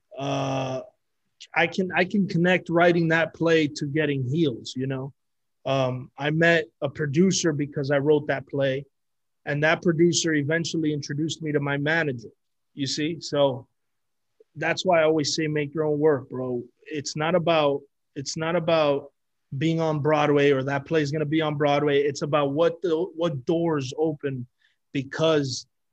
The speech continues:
you started to make your own work. You know what I'm saying? Your channel might not get that many views when you start, but eventually you might get a job in a radio, and now you've had fucking ten thousand hours of interviews with people, and you use that experience.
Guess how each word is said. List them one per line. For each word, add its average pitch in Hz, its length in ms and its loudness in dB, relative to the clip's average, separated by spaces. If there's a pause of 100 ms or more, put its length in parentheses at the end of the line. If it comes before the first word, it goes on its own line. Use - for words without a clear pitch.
(200)
you 151 120 -6
started 156 360 -2
to 143 80 -4
make 143 260 -2
your 147 120 -2
own 135 120 -2
work. 147 260 0 (300)
You 139 100 -6
know 139 80 -4
what 143 80 -4
I'm 139 100 -4
saying? 156 380 -8 (380)
Your 147 160 0
channel 170 360 0
might 170 220 2
not 165 220 0
get 160 200 2
that 156 140 2
many 160 220 -2
views 170 400 2
when 143 140 -2
you 127 80 -6
start, 113 380 -10 (400)
but 127 120 -8
eventually 170 600 0
you 160 100 -4
might 175 220 0
get 170 120 4
a 156 40 2
job 165 300 0
in 160 80 -2
a 156 80 0
radio, 165 520 4
and 143 100 -2
now 147 140 -2
you've 156 220 -4
had 156 300 -2
fucking 156 360 -6
ten 165 240 -2
thousand 147 380 -2
hours 151 420 2
of 131 160 -6
interviews 151 460 -2
with 127 140 -8
people, 143 400 -4 (360)
and 135 140 -8
you 151 80 -4
use 165 260 0
that 151 120 2
experience. 143 880 -2